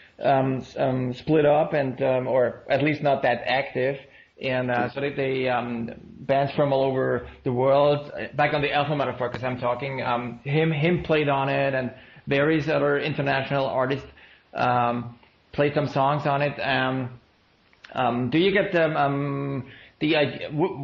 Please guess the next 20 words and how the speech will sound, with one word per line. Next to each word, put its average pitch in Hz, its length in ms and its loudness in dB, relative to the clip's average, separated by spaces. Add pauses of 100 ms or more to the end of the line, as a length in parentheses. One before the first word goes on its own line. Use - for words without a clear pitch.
(160)
what 180 120 4
is 190 120 0
it, 170 80 2
what 170 140 4
is 170 80 0
the 175 100 0
scope 170 320 2
of 180 140 -2
the 143 100 0
whole 131 200 0
project? 117 540 -2
Is 131 140 -2
it, 156 220 0
um, 135 380 2 (300)
is 170 160 0
it 180 100 -4
going 170 200 2
to 170 80 -2
be 160 240 2
a, 143 380 2